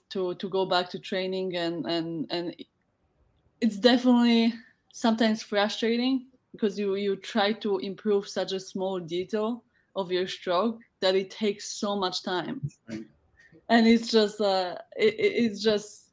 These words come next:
Speaker 1: really frustrates me sometimes. I go back home and I'm like, "I'm never gonna get it."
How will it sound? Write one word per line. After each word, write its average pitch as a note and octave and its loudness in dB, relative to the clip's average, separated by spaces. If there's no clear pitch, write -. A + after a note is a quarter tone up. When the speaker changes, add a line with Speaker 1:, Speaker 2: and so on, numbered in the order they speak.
Speaker 1:
really A#3+ 4
frustrates G#3 0
me E3 -2
sometimes. E3 -6
I E3 -4
go F#3 -2
back F3+ 0
home F#3+ -2
and F3+ -4
I'm F3 -4
like, E3+ -8
"I'm G#3+ -2
never B3+ 4
gonna B3 4
get A3+ 2
it." - -8